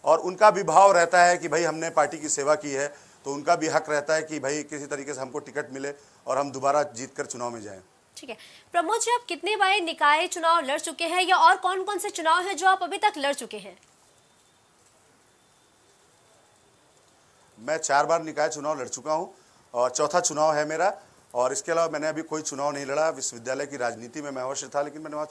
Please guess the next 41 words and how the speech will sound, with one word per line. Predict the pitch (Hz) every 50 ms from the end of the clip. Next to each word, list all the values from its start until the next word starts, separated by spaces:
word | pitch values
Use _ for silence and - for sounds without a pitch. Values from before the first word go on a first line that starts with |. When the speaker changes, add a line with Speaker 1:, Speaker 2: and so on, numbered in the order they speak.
| -
Speaker 1:
कोई | - 151
चुनाव | 143 - 120 113 113 110
नहीं | 104 98
लड़ा। | 92 87 90 87 - _ _ _ _ - - - _ _
Speaker 2:
तो | 302 311
क्या | 311 359 330
आप | 339 359 359 -
आगामी | - 254 254 247 262 262 269 285 339 359
और | 339 330 330 -
अपनी | 339 - 294 349 311
जो | 294 -
जमीन | 277 254 262 262 294 330 294
है, | 320 330
उसको | 330 - - 359 302
मजबूत | 262 254 240 220 226 277 330 330
करने | - 320 294 302 320 330
का | 330 311
प्रयास | 269 277 285 285 311 311 - - -
कर | - 262 262
रहे | 254 311 320
हैं | 330 339 359 359
निकाय | 320 311 - 269 277 294
चुनाव | 294 - 277 262 262 285
के | 285 - 311 302 302 285 226
जरिए? | 202 233 220 226 233 254 269 285 - _ _ _ _ _ _ _ _ _ _ _ _ _ _ _ _ _ _ _ _ _ _ _ _ _ _ _ _ _ _ _ _ _ _ _ _ _ _ _ -
Speaker 1:
नहीं, | 113 131 165 180 180 180 175 - _ _ _ _ _ _ _ _ _ _ _ _ _ _ _ _ - - _ _ _ - - - - - _ 92
बिल्कुल। | 107 123 131 127 - 165 185 196 185
हम | 156 147 151 156
लोग, | 160 175 180 175 - _ _ - 123
अ, | 120 120 120 117 117
जनता | 107 104 117 123 139 135 - 170
के | 165 165 160 151 151 147 147 143 135 123 117 - - - - _ _
साथ, | - - - 139 143 156 156 - - 139 127
जनता | 110 120 120 117 - 151
के | 160 143
सामने | 139 - 117 113 123 139 151
अपने | 151 151 156 151
काम | - - 123 131 147 151
को | 135 143
लेकर | 131 135 127 143 147
जाएंगे | 117 110 117 131 143 147 143 120